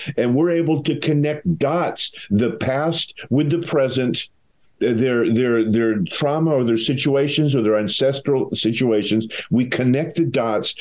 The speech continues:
and, and apply specifically the Word of God to those areas. A person with a stronghold is usually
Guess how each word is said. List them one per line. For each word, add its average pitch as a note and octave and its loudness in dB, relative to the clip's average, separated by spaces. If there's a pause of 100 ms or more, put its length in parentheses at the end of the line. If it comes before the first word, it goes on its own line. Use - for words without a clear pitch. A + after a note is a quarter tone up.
(220)
and, A#2+ 0
and A#2+ -2
apply B2+ 0
specifically C3 0
the A#2+ 2
Word A2 2
of G2+ 2
God G2 0
to A#2 0
those F#2+ 0
areas. E2+ 0 (260)
A - -2
person C3+ 0
with D#3+ 2
a D#3 0
stronghold B2 0 (140)
is G2 0
usually C#3 2